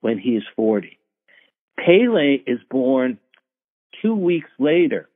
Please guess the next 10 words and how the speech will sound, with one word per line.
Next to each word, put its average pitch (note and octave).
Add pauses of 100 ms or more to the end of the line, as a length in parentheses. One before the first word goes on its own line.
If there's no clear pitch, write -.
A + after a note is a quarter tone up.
October C#3
twenty-one, C#3
nineteen A2+ (100)
forty. C3 (560)
So C#3 (140)
Pele F3 (300)
becomes D3+
this C#3 (220)
unbelievable, D3 (240)
greatest D#3